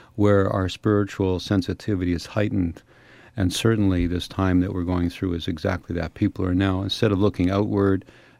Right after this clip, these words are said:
in the workaday world, they're now looking inward to the real world and their spiritual path,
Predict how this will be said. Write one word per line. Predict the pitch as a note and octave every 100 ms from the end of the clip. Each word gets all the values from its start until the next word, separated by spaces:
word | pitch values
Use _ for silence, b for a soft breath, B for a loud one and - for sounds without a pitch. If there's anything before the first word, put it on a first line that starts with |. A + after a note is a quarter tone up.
| -
in | G2+ F#2
the | F2+
workaday | G2 G2 F#2 F#2+ F2+
world, | F#2 F#2+ F#2+
they're | F2+
now | F2+ G2
looking | F#2+ - F2
inward | G2+ A2+ F#2+ E2+ D#2+ - -
to | -
the | F#2+
real | F#2 G#2 F2+
world | E2+ E2 F2
and | F#2 F2+
their | E2+
spiritual | - G2+ F2 -
path, | D#2+ G2 F2 F2